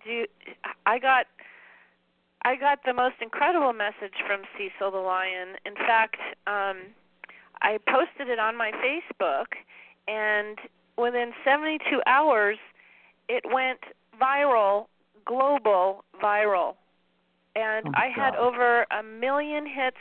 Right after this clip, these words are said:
Speaker 1: on my Facebook page. And if you Google Karen Anderson and Cecil the Lion, you'll see that there's, like, hundreds and hundreds and hundreds of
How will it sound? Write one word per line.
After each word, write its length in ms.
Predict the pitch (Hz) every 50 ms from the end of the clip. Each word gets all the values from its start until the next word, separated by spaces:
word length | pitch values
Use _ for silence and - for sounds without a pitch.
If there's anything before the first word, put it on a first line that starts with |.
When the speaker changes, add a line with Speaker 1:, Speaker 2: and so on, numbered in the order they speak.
| - - -
Speaker 1:
on 200 | 233 233 226 226
my 280 | 220 220 233 254 294 285 -
Facebook 520 | - 277 285 294 - - - 226 - - -
page. 420 | - 220 - 185 190 196 - - - - - - - - - - - _ -
And 120 | 214 240
if 120 | 247 262 254 -
you 140 | 254 254 226 214
Google 760 | - 285 320 403 415 330 311 269 208 190 202 214 254 277 294 _ - - - - - _ _ - -
Karen 240 | 285 277 277 269 269
Anderson 680 | 269 277 285 285 269 262 - - 220 214 214 214 220 - -
and 120 | 208 208 - - -
Cecil 300 | 247 254 254 - 247 233
the 80 | 214
Lion, 640 | 214 208 214 233 254 262 254 240 208 202 196 202 208 _ - - - - - _ _ _ _ _ _ - - 226 220 175 - - 196
you'll 320 | 226 240 254 247 247 247 - - -
see 180 | 294 311 294 277
that 120 | 233 226 -
there's, 240 | - 226 226 226 220 220
like, 400 | 220 214 214 208 208 - - _ _ _ _ _ _ _ _ -
hundreds 440 | - - 294 285 294 285 277 240 226
and 100 | 240 233
hundreds 320 | 214 247 254 254 247 240 214 226
and 100 | 220 233
hundreds 300 | 240 247 233 233 220 208
of 80 | 220